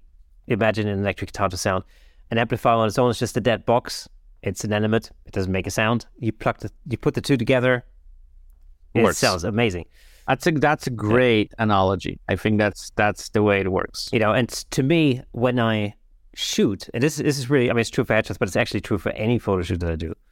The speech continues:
Speaker 1: Um, I typically shoot for the edit because I know already
Speaker 2: Mm-hmm.
Speaker 1: what I'm gonna do in post-production. So I know what I need to get right in camera. So this is like the, the age-old argument that you get, um,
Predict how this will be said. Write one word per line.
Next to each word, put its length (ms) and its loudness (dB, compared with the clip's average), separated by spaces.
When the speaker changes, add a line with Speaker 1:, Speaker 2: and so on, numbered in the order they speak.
Speaker 1:
Um, 280 2
I 360 0
typically 480 0
shoot 340 0
for 140 -2
the 180 0
edit 260 -6
because 180 -4
I 60 0
know 280 2
already 340 2
Speaker 2:
Mm-hmm. 100 -2
Speaker 1:
what 120 0
I'm 80 2
gonna 180 2
do 400 0
in 120 0
post-production. 720 0
So 180 -4
I 100 2
know 400 2
what 160 0
I 100 2
need 220 0
to 100 -4
get 220 0
right 200 2
in 80 -2
camera. 200 0
So 80 -2
this 160 -2
is 100 -6
like 140 0
the, 180 0
the 160 0
age-old 500 2
argument 420 0
that 80 -6
you 60 2
get, 260 0
um, 340 0